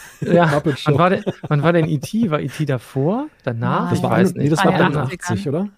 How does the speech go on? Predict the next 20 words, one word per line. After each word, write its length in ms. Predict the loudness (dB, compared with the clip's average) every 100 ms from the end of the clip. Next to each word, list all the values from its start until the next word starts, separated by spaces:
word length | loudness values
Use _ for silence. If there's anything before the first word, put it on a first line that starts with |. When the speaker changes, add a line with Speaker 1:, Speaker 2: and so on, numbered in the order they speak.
| -2
Speaker 2:
Einundachtzig 380 | 0 2 -2 -4
ist 60 | -2
danach, 400 | 0 0 -2 -4
ne? 180 | -6 -4
Speaker 1:
Ja, 200 | -6 -8 -12 _ -10
ja. 180 | -10 -10 _ _
Ich 120 | _ -12
meine, 120 | -10
es 120 | -12
war 80 | -12
einundachtzig. 540 | -12 -12 -14 -16 -18 -18 _ _ _ _ _ _ _ -10
Man 100 | -6
korrigiere 440 | 0 2 2 0 -2
mich, 160 | -4
falls 220 | -6 -6 -8
ich 100 | -12
falsch 360 | -12 -12 -10
liege, 240 | -10 -10 -10
aber 220 | -12 -14 _ -20 _ _ -20 -20 _ _ _ _ _ _ _ _ _ _ _ _ -20 -20 -20 -18 -6
Speaker 3:
So, 320 | 2 2 0